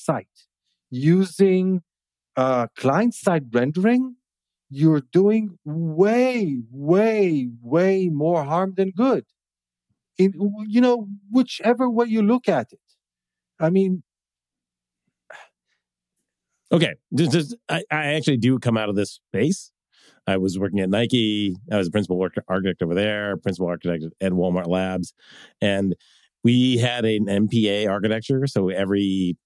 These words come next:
Speaker 2: every experience that you go on to would be a different app. And so, for example, like, our carton, the carton checkout experiences were universally straight up client side rendered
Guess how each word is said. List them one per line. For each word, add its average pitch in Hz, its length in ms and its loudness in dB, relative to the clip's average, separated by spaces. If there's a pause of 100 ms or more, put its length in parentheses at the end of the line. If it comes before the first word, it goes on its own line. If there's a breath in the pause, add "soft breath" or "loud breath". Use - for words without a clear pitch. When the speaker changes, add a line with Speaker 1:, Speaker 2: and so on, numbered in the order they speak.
(260)
Speaker 2:
every 104 300 0 (220)
experience 117 560 0
that 127 80 2
you 117 100 2
go 107 220 0
on 107 200 -2
to 175 300 2 (300)
would 110 100 -2
be 101 100 2
a 92 60 0
different 104 260 -2
app. 98 240 -4 (240)
And 104 240 0
so, 101 240 0
for 127 200 0
example, 92 600 -2 (340 soft breath)
like, 98 160 -2
our 101 120 0
carton, 98 360 -4 (100)
the 95 160 0 (140)
carton 131 240 0
checkout 104 320 -2 (120)
experiences 95 460 -2
were 87 140 0
universally 87 880 0 (280)
straight 95 340 0
up 90 160 -4
client 82 280 -4
side 78 160 -4
rendered 71 360 -8